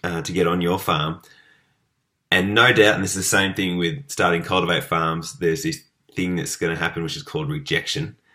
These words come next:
Uh, and there's, there's gonna be a reality that people are gonna go, "Nah, I don't want, I think, I don't wanna back you. I think what you're thinking about is, is crazy. Who wants to farm anyway?" Um, and then there's also the perception of rejection, which probably stops a lot of people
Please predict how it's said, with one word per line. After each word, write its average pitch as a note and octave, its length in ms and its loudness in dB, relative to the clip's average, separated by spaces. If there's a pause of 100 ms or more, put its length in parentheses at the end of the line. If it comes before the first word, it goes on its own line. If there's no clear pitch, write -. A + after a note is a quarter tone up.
(240)
Uh, D2+ 380 -4
and D#2+ 360 -2
there's, D#2 280 -6
there's D#2 220 -8
gonna E2 160 -4
be D#2 100 -4
a D2 40 -4
reality F2 440 2
that C#2+ 100 -4
people E2 320 -2
are D#2 40 -4
gonna D#2 160 -6
go, D2 260 -6 (400)
"Nah, F2+ 400 0
I E2+ 60 -2
don't E2+ 160 0
want, E2 200 -4
I E2+ 80 -2
think, E2+ 420 -6
I F2 40 0
don't F2 140 0
wanna E2+ 140 -2
back - 280 -2
you. E2+ 400 -2
I - 60 -12
think - 240 -8
what C2+ 100 -6
you're D2 80 -6
thinking D#2 340 -6
about D2+ 300 -4
is, D2 280 -10
is C#3+ 100 -8
crazy. E2 320 0
Who F2+ 100 0
wants D#2+ 140 -2
to - 60 -4
farm D#2 260 -2
anyway?" D#2+ 340 -4 (460)
Um, D#2 540 0 (160)
and E2+ 520 0
then G#2 120 2
there's B2 160 4
also G2+ 240 4
the D#2 80 -2
perception E2 600 -2 (120)
of E2 160 0
rejection, D2+ 560 -2
which D#2 180 -6
probably D#2 220 -6
stops - 280 -6
a D#2 60 -6
lot D2+ 120 -4
of D2 80 -6
people C#2+ 400 -4